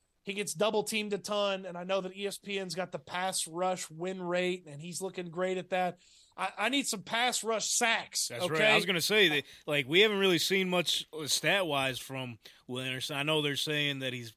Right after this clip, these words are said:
Speaker 2: kinda have an impressive rookie campaign so far, but when are we gonna see it start translating into sacks, man?
Speaker 1: M-, man, that, that's, that's the thing is, you know, he's done a lot of good stuff.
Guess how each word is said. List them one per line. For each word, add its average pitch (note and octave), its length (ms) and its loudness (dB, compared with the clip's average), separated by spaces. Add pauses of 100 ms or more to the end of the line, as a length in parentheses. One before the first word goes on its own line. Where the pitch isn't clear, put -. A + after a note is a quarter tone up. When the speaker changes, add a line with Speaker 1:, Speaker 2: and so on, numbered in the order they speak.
Speaker 2:
kinda C3+ 200 -4
have B2+ 200 -4
an A#2 80 -12
impressive A#2 480 -8
rookie B2+ 220 -10
campaign C3+ 520 -8
so B2+ 200 -8
far, C3+ 300 -8
but B2+ 300 -8 (760)
when D#3 140 -2
are G#3 40 2
we G#3+ 120 2
gonna G#3 160 6
see G#3+ 220 2
it F#3+ 80 4
start F#3 220 2
translating E3+ 720 2
into D3 240 -6
sacks, C3+ 440 -4
man? A2+ 260 -14 (200)
Speaker 1:
M-, G#3 140 -20 (100)
man, A#3+ 320 2
that, A#3+ 220 -2
that's, C4 260 0
that's C4 300 -2
the G#3+ 120 -8
thing B3+ 260 2
is, F3+ 260 -8
you G3+ 200 -10
know, F#3 260 0
he's F3+ 240 -4
done B3 180 4
a A3+ 60 -2
lot A3 160 2
of G3 80 -4
good G3 180 -4
stuff. A#3 420 2